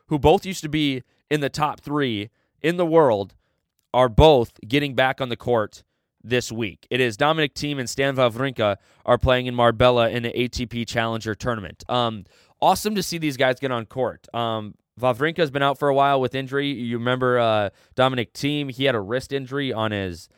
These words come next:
right hand, and he's right-handed, and he's been out for a, quite a long time at this point. So really awesome to see these two get back on court. It would suck to be a challenger and have to go play one of these guys, to be honest. Um, you kinda just gotta hope their, their fitness <laughs> isn't there.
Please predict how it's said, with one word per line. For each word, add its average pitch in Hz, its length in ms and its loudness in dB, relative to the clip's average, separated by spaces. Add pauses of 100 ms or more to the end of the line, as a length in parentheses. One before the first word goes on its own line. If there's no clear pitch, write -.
(180)
right 127 300 4
hand, 143 260 0
and 113 120 0
he's 98 120 -4
right-handed, 123 600 0 (240)
and 120 140 -6
he's 113 100 -6
been 123 140 -2
out 131 180 2
for 131 160 2
a, 117 160 4 (320)
quite 180 220 2
a 190 40 4
long 120 240 2
time 120 280 -2
at 98 120 -4
this 98 160 -6
point. 98 300 -8
So 110 300 0 (320)
really 185 340 2
awesome 156 360 2
to 131 60 -2
see 143 160 -6
these 131 220 -6
two 135 140 -2
get 120 160 0
back 117 220 2
on 107 120 -6
court. 123 400 -2 (220)
It 131 60 -4
would 120 180 -8
suck - 500 -2
to 123 100 0
be 107 140 -4
a 101 40 -2
challenger 104 520 -4
and - 100 -14
have 107 200 -4
to 95 80 -18
go 101 100 -2
play 98 240 -8
one 92 140 -8
of 85 80 -14
these 80 160 -16
guys, 80 320 -12
to - 100 -16
be 95 140 -4
honest. 87 440 -8
Um, 95 360 -6 (200)
you 113 120 -10
kinda 127 200 -2
just 113 200 -14
gotta 117 180 0
hope 120 240 -4
their, 104 260 -6
their 101 160 -6
fitness 147 460 -2
<laughs> 156 60 4
isn't 123 180 -2
there. 117 300 2